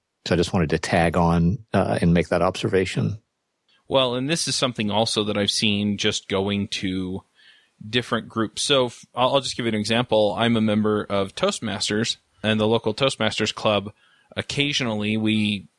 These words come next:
Speaker 2: have new people join. They start talking about why they want to learn to speak. And when they're talking about speaking at conferences, about half of the club can help them with that. But occasionally we get somebody who's like, "Well, I really want to get better at speaking so that I can get onto YouTube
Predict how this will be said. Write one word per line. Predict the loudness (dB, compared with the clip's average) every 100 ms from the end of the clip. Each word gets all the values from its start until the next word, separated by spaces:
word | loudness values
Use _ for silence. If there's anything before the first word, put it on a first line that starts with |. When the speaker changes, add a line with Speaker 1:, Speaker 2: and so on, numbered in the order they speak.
| _ _
Speaker 2:
have | -4 -2 0
new | -2
people | -2 -2 -4
join. | -2 0 2
They | 0
start | 0 -2 -4
talking | -4 -4 -2 -2
about | 0 -2
why | 0 0
they | 2 2
want | 0 -4
to | -6
learn | -2 -2 -2
to | -2
speak. | -2 0 0 0 -2 -10 -18 -20 -20 -20 -20 _
And | 0 2 2 2
when | 2 2
they're | 2
talking | 0 -2 -2
about | -2 -4
speaking | -6 -6 -2 -2
at | -2
conferences, | 0 0 0 -4 0 2 2 0
about | -4 -2 -2 -2
half | -2 -2 -2
of |
the | -6
club | -2 -2 -2 -6 _
can | -6 -2
help | -2
them | -4 -8
with | -4
that. | -6 -6 -12 _ -20 -20 -20 _
But | 0
occasionally | 2 0 -2 -4 -4
we |
get | -2 -2
somebody | 0 2 2
who's | 0 -4
like, | -6 -4
"Well, | 0 4
I | 4
really | 4 2 2
want | 2 2 0
to | -2 -2
get | 0 0
better | 2 2
at | 0
speaking | -4 -4 -2 -2
so | -2
that | 0
I | -2
can | -2
get | -4 -2
onto | -2 -4
YouTube | -4 -4 -2 -4 -4